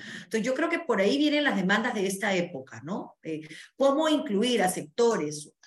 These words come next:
o a colectivos, minoritarios o no, en el caso de las mujeres, que han sido históricamente discriminados en un momento de una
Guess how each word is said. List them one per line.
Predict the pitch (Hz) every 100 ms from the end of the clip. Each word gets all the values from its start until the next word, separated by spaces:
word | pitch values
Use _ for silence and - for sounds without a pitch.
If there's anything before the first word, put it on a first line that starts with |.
| _ -
o | 160
a | 156
colectivos, | 165 160 160 240 226 156 147
minoritarios | 170 170 160 165 220 226 240 -
o | 170
no, | 196 220 175
en |
el | 143
caso | 151 180
de | 165
las | 156
mujeres, | 151 151 226 214 170 226 - - - - -
que |
han | 226
sido | 226 247 190 -
históricamente | 208 - 262 285 - 226 240 254
discriminados | 240 - - 175 156 165 196 185 180 220 - - - - _
en | 208 208
un | 277 311
momento | 330 302 320 247 180 170 151 151 -
de | 180 185
una | 233 240 202 170 156 147